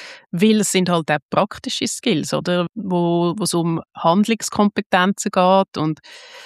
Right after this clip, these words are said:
sich vorstellen, wer man da mit der Kommunikation adressiert. Und das ist ja etwas, wo immer wieder ein Thema ist, sogar bei Profi-Kommunikationsleuten, oder? Welches Publikum spricht man an? Wie tut man adressatengerecht kommunizieren?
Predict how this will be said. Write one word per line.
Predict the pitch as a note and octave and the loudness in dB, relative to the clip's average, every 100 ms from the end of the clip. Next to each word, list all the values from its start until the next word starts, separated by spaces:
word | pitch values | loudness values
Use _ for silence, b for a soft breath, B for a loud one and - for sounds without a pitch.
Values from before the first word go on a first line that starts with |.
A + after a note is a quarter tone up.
| B | B
sich | - - D#3+ - - | -4 -2 -2 -4 -8
vorstellen, | - F3 F#3 - - F3 F3 E3+ E3 - | 2 2 4 0 -2 0 2 2 0 -4
wer | F3+ E3+ E3+ F3 | -6 0 2 2
man | F3 E3+ | 2 0
da | D#3+ D#3 E3 | 2 4 4
mit | E3 E3 - | 2 -2 -2
der | E3+ E3 | 0 -2
Kommunikation | - E3 D#3+ - - - E3 E3 | -2 -2 -2 -6 -4 0 2 2
adressiert. | D#3+ - D#3+ - - F#3 B3+ - | -2 -6 -6 -6 0 2 2 0
Und | F#3 F3 | -2 -2
das | E3 | -6
ist | E3+ | -4
ja | E3 | -2
etwas, | F3 - E3 - B B B B _ | -2 -2 -6 -6 B B B B _
wo | E3+ E3 D#3 - | -6 -2 -2 2
immer | G3+ A#3+ A#3+ | 4 4 4
wieder | A#3+ | 2
ein | A#3 - - | 2 -2 2
Thema | F#3+ A3+ A3+ | 4 4 4
ist, | A3+ B3 - | 2 0 -2
sogar | G3 E3+ E3 | 2 2 2
bei | F3 D#3+ _ _ | -2 -4 _ _
Profi-Kommunikationsleuten, | E3+ F#3 - A#3 - - G3 G#3 - G#3 - G3 G#3 A3 A#3 - F3 | 0 0 0 -2 -4 -2 2 2 0 -4 2 4 4 2 -2 -2 0
oder? | G#3 F#3+ E3 D#3+ | 2 0 0 2
Welches | F3+ F#3+ - | 2 2 0
Publikum | F#3+ F3+ - - F#3 | -2 -2 -2 0 0
spricht | - - F3 - | 0 -2 -2 0
man | F3 E3 | 0 2
an? | D#3 E3 E3 | 4 4 2
Wie | D#3+ E3+ | 0 -2
tut | E3 D#3 | -4 -4
man | E3+ E3+ | -4 -2
adressatengerecht | D#3+ - E3+ E3 D#3+ - E3+ D#3+ D#3+ - | -4 -2 -2 0 -2 -4 -6 -4 -4 -6
kommunizieren? | E3+ E3 D#3+ - E3 E3 E3 | -4 -2 -4 -6 -2 0 0